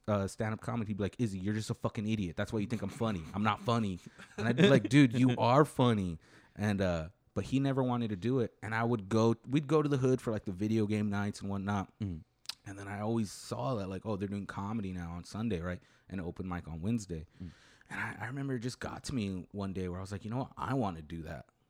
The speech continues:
Speaker 1: And I remember, uh, like, a day before Sunday,
Speaker 2: Mm.
Speaker 1: so Saturday, um, I, I was texting Cody and I was like, "Hey, man, like, let's go to the,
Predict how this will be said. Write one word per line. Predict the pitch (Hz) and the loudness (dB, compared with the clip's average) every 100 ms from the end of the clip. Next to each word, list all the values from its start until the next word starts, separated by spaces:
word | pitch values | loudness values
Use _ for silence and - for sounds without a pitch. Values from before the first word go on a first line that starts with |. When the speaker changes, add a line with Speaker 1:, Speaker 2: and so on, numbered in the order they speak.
| _ - | _ -10
Speaker 1:
And | 101 | -4
I | |
remember, | 101 110 117 113 110 110 104 | -2 0 2 2 2 0 0
uh, | 95 92 90 | 0 0 -2
like, | 90 | -4
a | 95 | -6
day | 82 107 110 | -4 -2 0
before | 127 120 - 110 | 0 -4 -4 -6
Sunday, | 101 - 98 90 85 85 - 104 | -6 -6 -6 -4 -4 -6 -10 -18
Speaker 2:
Mm. | 87 | -16
Speaker 1:
so | 80 90 | -10 -8
Saturday, | - 95 85 80 87 - _ - - | -2 -2 -2 -4 -6 -8 _ -16 -6
um, | 87 82 80 80 | -4 -4 -6 -8
I, | 87 87 85 78 | -6 -6 -6 -8
I | 85 | -8
was | 85 - | -10 -10
texting | - 101 - 92 | -8 -6 -8 -6
Cody | 107 104 98 | -2 0 0
and | 90 | -2
I | 87 | -6
was | 87 | -8
like, | 87 | -6
"Hey, | 95 | -4
man, | 92 90 87 | -4 -4 -4
like, | 85 82 - - _ - | -8 -10 -16 -20 _ -8
let's | 95 - | -8 -6
go | 98 92 | -4 -4
to | 87 | -4
the, | 85 82 82 | -6 -8 -8